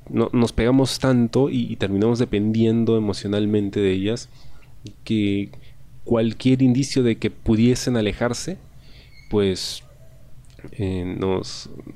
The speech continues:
nos, nos ponen en alerta, ¿no? Y, y empieza el tema de, de la noica.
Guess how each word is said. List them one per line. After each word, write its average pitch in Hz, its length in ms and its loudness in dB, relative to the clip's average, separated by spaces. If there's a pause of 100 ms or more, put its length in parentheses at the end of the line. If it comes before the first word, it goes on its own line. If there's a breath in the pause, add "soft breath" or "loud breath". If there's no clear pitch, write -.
(160)
nos, - 540 -4
nos 98 160 -2
ponen 120 260 0
en 123 40 -2
alerta, 104 400 -2
¿no? 110 300 -6
Y, 113 100 -4
y 110 260 -2
empieza 110 540 -2
el 110 140 0
tema 104 260 0
de, 98 200 0
de 95 120 -4
la 90 100 0
noica. 104 440 0